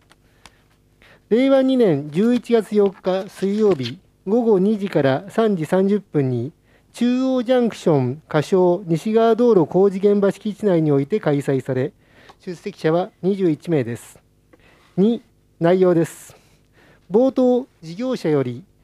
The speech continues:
調布市において発生した陥没事象について説明がありました。その後、連絡協議会の構成員及び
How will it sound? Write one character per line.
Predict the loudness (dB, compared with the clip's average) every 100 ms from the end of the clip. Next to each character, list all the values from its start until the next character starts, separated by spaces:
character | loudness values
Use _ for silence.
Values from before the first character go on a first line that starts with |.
| _ _
調 | -2 -2
布 | -2
市 | -2
に | 0
お | 0
い | 0
て | -2
発 | -4 -6
生 | -4 -6
し | -4
た | -4 -4 -8 _
陥 | -2 -2
没 | -2 -4
事 | -6
象 | 0 0
に | 0
つ | -2 -4
い | -4
て | -2 -4
説 | -4 -6 -2
明 | 0 0
が | 0
あ |
り | 0
ま | -2
し | -4
た。 | -10 -18 _ _ _ _ _ _ _ _
そ | 0
の | 2
後、 | 4 4 2 -4 _ _ _
連 | 0 2
絡 | 0 -2 -2
協 | 0 0
議 | 2
会 | 2 2
の | 0
構 | 0 0 2
成 | 2
員 | 2 2 -2 -2
及 | 0 0
び | -2 -8